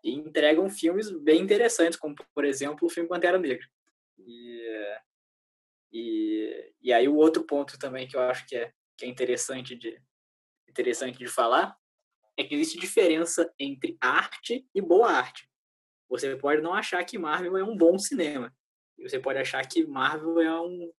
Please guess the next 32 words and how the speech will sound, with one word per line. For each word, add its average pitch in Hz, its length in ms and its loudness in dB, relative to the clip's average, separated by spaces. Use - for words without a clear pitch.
é 127 80 -12
um 143 80 -10
filme 156 600 -4
muito 160 220 -4
superficial. 170 840 0
Mas 127 160 -4
você 147 80 0
dizer 156 200 4
que 170 80 -4
não 175 140 -4
tem 165 140 -8
absolutamente 151 1000 2
nada 147 340 0
ali 139 160 -4
de 131 100 -10
surpresa, 127 960 2
de 135 100 -10
desenvolvimento 139 800 -4
de 131 80 -10
personagem, 127 840 -2
isso - 200 -6
é 285 60 2
mentira. 135 720 2
É - 120 -2
nitidamente 214 680 2
<laughs> - 0 -
alguém 208 240 4
que 294 80 2
nem 233 140 2
assistiu 285 360 4
os 269 120 2
filmes. 175 340 0